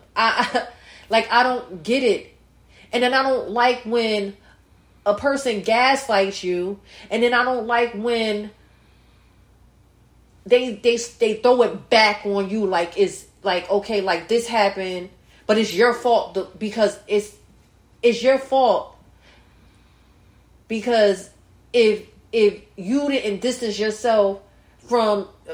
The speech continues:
for these many months, then this would have,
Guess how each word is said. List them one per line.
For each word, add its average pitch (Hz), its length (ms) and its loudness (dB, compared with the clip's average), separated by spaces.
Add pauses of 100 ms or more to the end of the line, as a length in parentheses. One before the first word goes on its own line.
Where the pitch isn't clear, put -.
(140)
for 226 100 2
these 240 260 -2
many 220 240 -4
months, 214 720 -4 (300)
then 226 140 2
this 233 180 2
would 202 220 -2
have, 175 220 -4